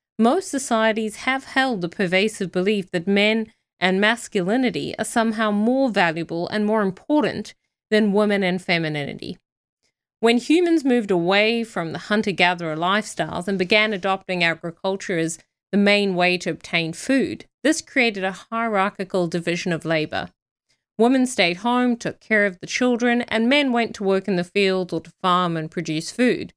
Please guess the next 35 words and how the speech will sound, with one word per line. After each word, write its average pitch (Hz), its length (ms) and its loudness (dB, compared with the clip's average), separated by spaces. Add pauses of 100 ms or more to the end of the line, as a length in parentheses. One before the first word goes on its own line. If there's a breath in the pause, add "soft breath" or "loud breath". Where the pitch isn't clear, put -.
(720)
And 254 320 2
you 254 120 0
might 311 360 2
be 269 140 -2
thinking 277 540 2
that 190 140 -2
men 226 200 2
and 208 140 0
women 208 240 2
assumed 240 640 2
these 180 180 2
different 185 360 -4
roles 185 340 0
because 208 340 0
of 202 180 -2
biological 208 640 0
sex - 460 -2
differences. - 760 -6 (280)
Men 202 160 4
had 190 180 0
the 180 80 -10
strength 202 440 -4
to 185 100 -8
work 170 260 -4
in - 80 -8
fields, 226 500 0
and 170 140 -2
women 226 300 2
were 196 100 2
natural 202 480 0
nurturers 185 580 -4
on 175 140 -6
the 170 160 -6
home 269 240 0
front. - 380 -8